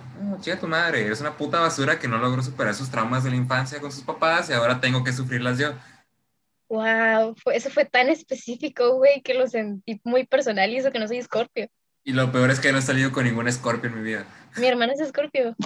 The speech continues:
Speaker 1: Nunca salí con tu hermana, así que
Speaker 2: No, yo sé que no, pero pues la conozco.
Speaker 1: nunca lo haría, sinceramente me da miedo.
Speaker 2: <laughs> A todos
Speaker 1: Está
Speaker 2: nos da
Speaker 1: muy
Speaker 2: miedo mi
Speaker 1: claro
Speaker 2: hermana.
Speaker 1: en otros episodios, le tengo
Speaker 2: A
Speaker 1: miedo a
Speaker 2: todos
Speaker 1: esa
Speaker 2: nos
Speaker 1: niña.
Speaker 2: da miedo mi hermana. Period.
Speaker 1: Es muy intimidante para estar tan chiquita.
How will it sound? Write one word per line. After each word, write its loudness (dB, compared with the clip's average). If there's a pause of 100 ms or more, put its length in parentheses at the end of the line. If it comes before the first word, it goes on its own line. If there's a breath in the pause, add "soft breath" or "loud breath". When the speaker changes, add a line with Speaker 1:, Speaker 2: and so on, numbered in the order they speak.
(380)
Speaker 1:
Nunca 2
salí 0
con -2
tu 2
hermana, 2
así 0
que 4
Speaker 2:
No, 8
yo 8
sé 2
que 4
no, 4
pero 6
pues 0
la -2
conozco. -2
Speaker 1:
nunca 4
lo 6
haría, 6
sinceramente 2
me 2
da 2
miedo. 0 (440 loud breath)
Speaker 2:
<laughs> -2 (300 loud breath)
A 4
todos 10
Speaker 1:
Está 4
Speaker 2:
nos 4
da 2
Speaker 1:
muy 2
Speaker 2:
miedo 6
mi 4
Speaker 1:
claro 8
Speaker 2:
hermana. 6
Speaker 1:
en 2
otros 0
episodios, 2
le 0
tengo -2
Speaker 2:
A 6
Speaker 1:
miedo 6
a 10
Speaker 2:
todos 10
Speaker 1:
esa 2
Speaker 2:
nos -2
Speaker 1:
niña. 0
Speaker 2:
da 0
miedo 2
mi -2
hermana. -4 (600)
Period. 4 (1800)
Speaker 1:
Es -12
muy -6
intimidante -2
para -2
estar -6
tan -8
chiquita. -12